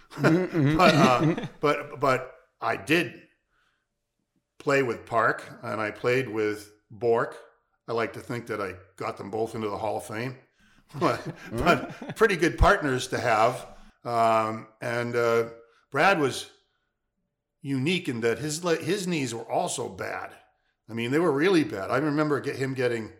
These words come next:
Speaker 1: you know, fluid taken out of his knee with a, the needle about eight inches long. I mean, just so he could play a game. Tough as nails. But he, he could just, uh, the shake of a head,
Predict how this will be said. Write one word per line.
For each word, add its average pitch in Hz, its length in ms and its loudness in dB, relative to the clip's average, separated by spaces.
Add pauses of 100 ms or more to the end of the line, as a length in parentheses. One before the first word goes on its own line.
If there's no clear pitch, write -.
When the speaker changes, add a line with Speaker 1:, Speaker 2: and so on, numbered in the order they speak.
(540)
Speaker 1:
you 127 120 -6
know, 104 300 -6
fluid 156 440 2
taken 131 300 -2
out 120 160 0
of 110 60 -2
his 107 200 -8
knee 139 220 -2
with 113 160 -2
a, 104 80 -6 (180)
the 113 160 -14 (360)
needle 117 600 -4
about 113 220 -6 (480)
eight 143 160 -4
inches 123 340 -6
long. 110 460 -2
I 98 40 -14
mean, 104 360 -12 (240)
just 135 200 -4
so 131 160 0
he 117 80 -2
could 117 160 -10
play 120 240 -2
a 101 60 -8
game. 107 460 -6 (340)
Tough 170 240 0
as 160 140 -4
nails. 151 560 -2 (340)
But 131 120 -2
he, 175 300 -4 (220)
he 190 140 -6
could 196 180 0
just, - 400 -2
uh, 170 280 0
the 135 260 -8 (480)
shake 180 400 -4
of 170 80 0
a 139 80 0
head, 127 460 -4